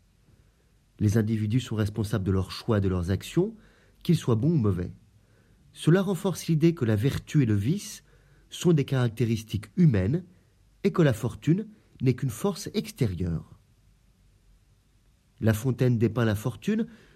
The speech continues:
comme une force imprévisible et souvent injuste qui régit la vie des hommes.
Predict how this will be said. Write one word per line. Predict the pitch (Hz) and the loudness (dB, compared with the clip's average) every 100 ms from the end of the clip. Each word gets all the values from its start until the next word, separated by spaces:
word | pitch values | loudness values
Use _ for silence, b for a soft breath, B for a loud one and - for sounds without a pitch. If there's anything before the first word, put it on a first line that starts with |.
| B | B
comme | 156 165 | 2 4
une | 160 | 2
force | - 180 - | -2 -4 -2
imprévisible | 170 - 147 151 135 226 190 - | -4 -2 0 0 0 -4 -4 -4
et | 131 | -6
souvent | - 160 185 - | -2 -2 -2 0
injuste | 180 143 135 170 - B B B | 0 2 0 -2 -8 B B B
qui | - 117 | -2 2
régit | 107 147 143 | 4 2 2
la | 160 | 2
vie | 104 139 | 0 0
des | 101 87 | 0 -2
hommes. | 90 - | -6 -8